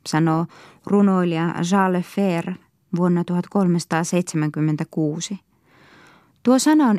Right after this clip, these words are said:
erisnimi, olkoon sen etymologia, josta on paljon kiistelty, mikä tahansa.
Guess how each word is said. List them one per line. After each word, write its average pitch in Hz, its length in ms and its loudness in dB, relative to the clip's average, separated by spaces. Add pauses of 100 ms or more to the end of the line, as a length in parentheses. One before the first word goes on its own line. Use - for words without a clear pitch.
erisnimi, 180 720 0 (320)
olkoon 196 380 2
sen 208 260 0
etymologia, 180 800 0 (160)
josta 180 280 -2
on 190 100 4
paljon 196 340 2
kiistelty, 170 580 -2
mikä 175 280 0
tahansa. 160 540 -4